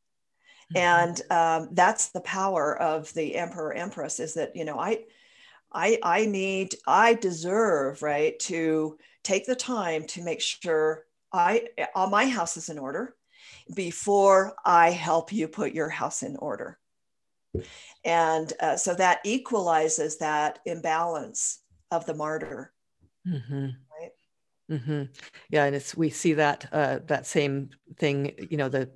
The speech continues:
Speaker 1: the typical, uh, example of that is, uh,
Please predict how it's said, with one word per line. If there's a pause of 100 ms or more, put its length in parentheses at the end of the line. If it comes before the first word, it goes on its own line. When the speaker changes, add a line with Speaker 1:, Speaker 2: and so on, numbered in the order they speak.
(120)
Speaker 1:
the
typical, (280)
uh,
example
of
that
is, (320)
uh,